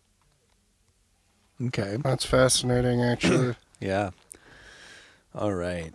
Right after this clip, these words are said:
Speaker 1: let's see.
Speaker 2: So she saw it twice in one night.
Speaker 1: Yeah.
Speaker 2: Damn.
Speaker 1: Ooh, let's see here.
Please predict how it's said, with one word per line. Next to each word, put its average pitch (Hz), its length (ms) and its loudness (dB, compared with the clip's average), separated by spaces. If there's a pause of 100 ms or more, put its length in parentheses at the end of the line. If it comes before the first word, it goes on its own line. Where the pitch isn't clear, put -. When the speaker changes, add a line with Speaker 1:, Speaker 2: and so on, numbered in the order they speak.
(140)
Speaker 1:
let's 95 180 -8
see. 120 540 -6 (300)
Speaker 2:
So - 240 -2
she 147 200 2
saw 151 340 4
it - 120 -2
twice 139 520 0
in 131 140 -4
one 123 200 0
night. 113 320 -4 (960)
Speaker 1:
Yeah. 113 340 4 (160)
Speaker 2:
Damn. 123 560 4 (3000)
Speaker 1:
Ooh, 127 520 -4 (260)
let's 101 140 -8
see 95 200 -4
here. 87 300 -8